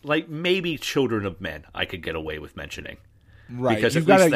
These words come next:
Speaker 1: that's
Speaker 2: gotta
Speaker 1: still, like,
Speaker 2: toe
Speaker 1: an
Speaker 2: that
Speaker 1: action
Speaker 2: line,
Speaker 1: movie,
Speaker 2: right?
Speaker 1: even though it's a
Speaker 2: Yeah.
Speaker 1: really great movie. Uh, that does really interesting things.
Speaker 2: No, I mean, Children of Men is also,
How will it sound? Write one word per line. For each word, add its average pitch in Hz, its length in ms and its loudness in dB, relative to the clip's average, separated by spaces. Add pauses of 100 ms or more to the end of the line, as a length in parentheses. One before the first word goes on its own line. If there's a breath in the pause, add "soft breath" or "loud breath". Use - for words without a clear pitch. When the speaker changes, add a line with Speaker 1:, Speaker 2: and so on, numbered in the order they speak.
Speaker 1:
that's 170 120 6
Speaker 2:
gotta 135 60 6
Speaker 1:
still, 107 180 2
like, 90 120 0
Speaker 2:
toe 131 60 2
Speaker 1:
an 127 80 2
Speaker 2:
that 101 120 0
Speaker 1:
action 95 340 -2
Speaker 2:
line, 90 80 -6
Speaker 1:
movie, 87 100 -6
Speaker 2:
right? 92 140 -6
Speaker 1:
even 85 180 -8
though 82 100 -8
it's 80 140 -10
a - 20 -2
Speaker 2:
Yeah. 90 140 -6
Speaker 1:
really 90 240 -4
great 80 600 -8 (520 soft breath)
movie. 90 480 -8 (680 loud breath)
Uh, 78 300 -8 (460)
that - 160 -14
does 80 200 -10 (120)
really 95 320 -2
interesting 80 480 -14
things. 90 320 -10
Speaker 2:
No, 156 180 2
I 165 140 2
mean, 170 260 -2 (240)
Children 156 220 0
of 110 60 -6
Men 101 100 -4
is 90 140 -10
also, 85 400 -10